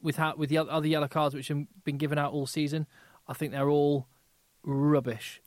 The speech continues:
and none of them like that should be given a yellow card. And here's, here's the way that I've crystallised it in my mind.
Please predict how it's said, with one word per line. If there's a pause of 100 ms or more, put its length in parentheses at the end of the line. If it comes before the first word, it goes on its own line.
(120)
and
none
of
them
like
that
should
be
given
a
yellow
card. (260)
And
here's,
here's
the
way
that
I've (640)
crystallised
it
in
my
mind.